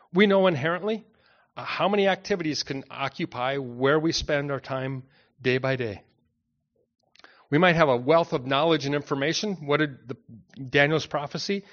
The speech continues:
In the last days, knowledge will increase. We're here. It's, it's like a mushroom cloud of, of knowledge and information. Now we have a whole technology dedicated to the management of the information,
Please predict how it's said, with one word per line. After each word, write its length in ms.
In 120
the 100
last 360
days, 320
knowledge 800
will 160
increase. 560
We're 120
here. 440
It's, 260
it's 120
like 120
a 40
mushroom 520
cloud 300
of, 200
of 140
knowledge 460
and 100
information. 600
Now 260
we 140
have 180
a 60
whole 240
technology 800
dedicated 680
to 80
the 100
management 560
of 120
the 120
information, 600